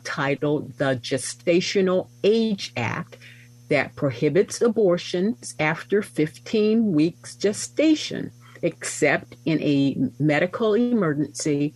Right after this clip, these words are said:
or in a case of severe fetal abnormality. Just an aside here, I'm surprised that they recognize such a thing. But anyway,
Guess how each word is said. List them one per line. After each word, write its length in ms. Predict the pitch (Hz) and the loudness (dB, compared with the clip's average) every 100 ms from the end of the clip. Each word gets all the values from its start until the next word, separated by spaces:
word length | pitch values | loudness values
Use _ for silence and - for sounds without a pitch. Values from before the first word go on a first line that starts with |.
| - - - | -10 -20 -2
or 280 | 156 156 151 | 2 4 4
in 180 | - 156 | 2 0
a 60 | 151 | -2
case 420 | - 139 143 - | 0 0 0 -4
of 180 | 139 139 | -4 -4
severe 840 | - - 139 131 160 160 156 165 - - - | -4 -2 -2 2 2 4 2 -2 -8 -20 -6
fetal 480 | 185 165 139 139 - - | 0 2 2 0 -4 -6
abnormality. 1000 | 127 123 127 147 185 220 220 170 107 - - - - - - - - - - 123 | -4 -2 0 2 2 2 2 2 0 -6 -14 -20 -20 -20 -20 -20 -20 -20 -12 -4
Just 300 | 151 - 160 | -4 -2 0
an 100 | 131 | 0
aside 360 | - 190 190 | 0 2 2
here, 120 | 160 | 2
I'm 120 | 127 123 | -2 -4
surprised 580 | 135 - - 160 160 | -6 -6 -2 0 0
that 120 | 143 117 | 0 0
they 100 | 135 | 0
recognize 720 | 151 196 160 127 120 117 - | 2 0 -2 -2 -2 -4 -6
such 260 | - - - | -8 -6 -6
a 60 | |
thing. 320 | - 104 - - - - - - - - - | -6 -6 -6 -12 -20 -20 -20 -20 -20 -16 0
But 120 | 170 | 4
anyway, 520 | 233 247 185 120 - | 6 6 4 2 -2